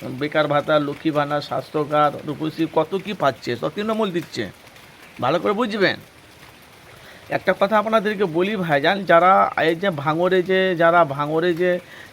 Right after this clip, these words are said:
যেমন নওশাদ সিদ্দিকী মেয়েদের, মহিলাদের একটা পার্টি অফিস খুলে দিল, ভালো কথা।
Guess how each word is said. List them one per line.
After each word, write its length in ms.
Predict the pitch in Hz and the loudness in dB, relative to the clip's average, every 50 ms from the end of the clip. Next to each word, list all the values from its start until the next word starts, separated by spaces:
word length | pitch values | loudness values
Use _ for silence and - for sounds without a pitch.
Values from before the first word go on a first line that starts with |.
| - - | -14 -6
যেমন 300 | 135 135 160 170 170 165 | 0 0 2 2 2 0
নওশাদ 320 | 160 156 156 151 - 160 156 | 0 0 0 0 0 0 0
সিদ্দিকী 480 | - 165 160 180 165 160 151 - 165 156 - 151 | 0 -4 -4 -2 -2 -2 0 0 -2 -2 -2 -4
মেয়েদের, 460 | 151 151 151 151 156 151 160 151 151 | -4 -2 -2 0 0 0 0 0 -2
মহিলাদের 640 | 151 147 147 156 165 165 156 151 156 151 156 151 151 | -4 -2 0 0 2 2 4 4 2 2 2 0 0
একটা 160 | - 156 151 | 0 -2 -2
পার্টি 320 | 151 - 127 131 - 151 | 0 0 0 0 2 0
অফিস 300 | 156 - 143 156 151 - | 0 0 0 -4 -6 -6
খুলে 240 | - - 143 135 139 | -8 -8 -6 -6 -4
দিল, 220 | 117 127 165 214 | -4 0 2 2
ভালো 280 | 208 180 160 196 220 240 | 4 4 2 2 0 2
কথা। 300 | 214 220 - - 180 240 | 4 2 2 2 -2 -6